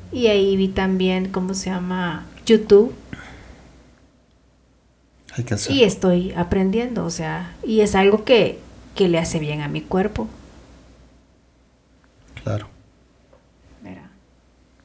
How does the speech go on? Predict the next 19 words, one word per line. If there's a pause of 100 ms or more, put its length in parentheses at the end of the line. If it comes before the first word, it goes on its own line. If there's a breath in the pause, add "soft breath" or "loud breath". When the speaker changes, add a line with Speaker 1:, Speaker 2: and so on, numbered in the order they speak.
(420)
Speaker 1:
atrae
uno
la
energía
positiva,
no
la
negativa. (1500)
Y
así, (760)
trabajando
mis
chakras.
Uy,
qué
espiritual
me
oí.
<laughs>